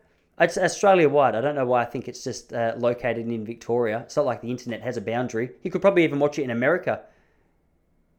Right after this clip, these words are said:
We've been watching that the other day, and, uh, Jessie loves that show. She loves Australian dramas.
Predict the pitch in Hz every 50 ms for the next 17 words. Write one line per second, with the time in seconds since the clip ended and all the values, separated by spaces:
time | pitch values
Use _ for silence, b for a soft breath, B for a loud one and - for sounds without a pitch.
0 | _ _ _ _ _ _ _ _ _ _ _ _ _ _ _ _ _ _ _ _
1 | - 170 165 185 156 151 147 147 - 135 113 117 131 - - 135 123 110 113 113
2 | 117 113 117 110 107 - - 143 143 - - 131 - 202 208 - 294 208 151 135
3 | 131 131 127 131 110 - - - 127 117 - - 156 190 240 - - 247 - -
4 | - 170 160 160 160 147 135 123 113 - 120 120 120 123 123 113 98 95 92 -
5 | - _